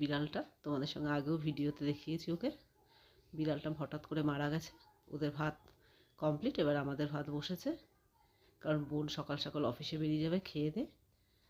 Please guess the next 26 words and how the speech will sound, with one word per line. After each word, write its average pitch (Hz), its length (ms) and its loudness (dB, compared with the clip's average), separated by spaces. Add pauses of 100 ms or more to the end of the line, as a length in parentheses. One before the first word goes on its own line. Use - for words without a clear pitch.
(580)
মা 151 240 0
একটু - 240 -4
ব্যস্ত, 143 220 0 (140)
তাই 139 180 2
আমি 139 120 -2 (100)
ভাত 139 140 -4 (100)
বসিয়ে 160 320 -2
দিয়েছি। 170 240 0 (2000)
ভাত 135 240 -8
হতে 151 220 -4
হতে 160 180 -2 (600)
মাছগুলোকে 147 540 -2 (100)
নুন 147 160 6
হলুদ 151 280 2
মাখিয়ে 147 360 -4
রাখলাম, 175 260 0 (420)
যাতে 135 180 -8 (120)
মা 131 80 -2 (100)
এসে - 140 -8 (200)
বোনকে 147 320 -6
তাড়াতাড়ি 151 300 -4 (120)
ভেজে 139 280 -2
দিতে 135 220 -6
পারে। 139 160 -10 (800)
আমারও 151 260 4 (100)
দোকানে 151 260 2